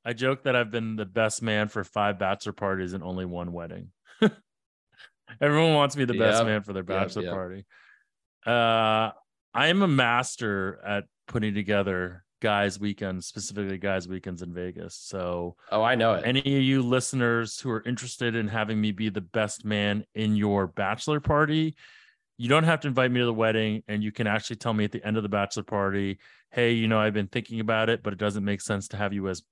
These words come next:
Speaker 1: the best man for my wedding. In fact, you're not actually invited to it, but thanks for doing such a great job at my bachelor party." Um, I think the tip,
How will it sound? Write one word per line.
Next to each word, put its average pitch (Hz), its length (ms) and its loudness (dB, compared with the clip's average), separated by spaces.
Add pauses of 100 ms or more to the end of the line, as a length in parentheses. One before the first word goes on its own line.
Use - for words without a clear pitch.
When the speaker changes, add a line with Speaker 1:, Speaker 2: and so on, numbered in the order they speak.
(160)
Speaker 1:
the 95 80 -6
best 95 460 -6
man 101 420 -2
for - 140 -14
my 95 180 -4
wedding. 113 560 -2 (340)
In 95 120 -8
fact, 98 260 -2
you're 101 80 -2
not 98 220 0
actually 95 300 -4
invited 92 400 -4
to 135 120 -2
it, 110 80 -4
but 104 220 -6
thanks 104 240 -2
for 110 120 -6
doing 95 220 -4
such 95 220 -10
a 95 60 -8
great 90 280 -6
job 87 400 -6
at 90 140 -6
my 85 140 -8
bachelor 90 420 -8
party." - 400 -16 (1080)
Um, 90 420 -4 (180)
I 139 120 2
think 226 240 2
the 262 100 4
tip, 170 380 2